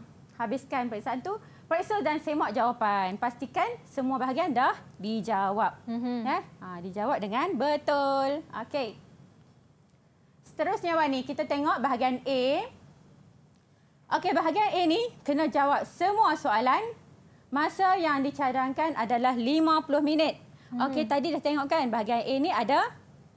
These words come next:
Speaker 1: sepuluh soalan. Kan?
Speaker 2: Ya.
Speaker 1: Okey, sepuluh soalan dengan lima puluh minit. Jadi, kena pandai-pandai bahagi.
Speaker 2: Mhm.
Speaker 1: Bahagilah satu soalan tu tidak lebih pada lima minit.
Speaker 2: Ya.
Speaker 1: Okey, boleh.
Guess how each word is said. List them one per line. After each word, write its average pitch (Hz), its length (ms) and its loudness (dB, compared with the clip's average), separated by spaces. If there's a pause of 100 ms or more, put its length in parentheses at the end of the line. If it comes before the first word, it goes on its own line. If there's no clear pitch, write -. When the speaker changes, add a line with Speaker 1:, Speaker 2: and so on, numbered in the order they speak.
(260)
Speaker 1:
sepuluh 294 480 0
soalan. 320 480 2 (480)
Kan? 285 400 0 (240)
Speaker 2:
Ya. 247 400 -6
Speaker 1:
Okey, 247 160 -2
sepuluh 311 240 -4
soalan 339 320 0
dengan 285 240 0
lima 330 320 2
puluh 285 160 0
minit. 254 240 0
Jadi, 226 400 0
kena 262 400 -2
pandai-pandai 233 480 0
bahagi. 196 640 -4
Speaker 2:
Mhm. 247 320 -4
Speaker 1:
Bahagilah 320 480 0
satu 311 320 -2
soalan 269 400 -2
tu 370 120 -2 (440)
tidak 240 320 0
lebih 294 240 0
pada 262 240 2 (580)
lima 285 300 0
minit. 202 320 -2 (400)
Speaker 2:
Ya. 208 400 -12
Speaker 1:
Okey, 220 320 -6 (240)
boleh. 254 320 0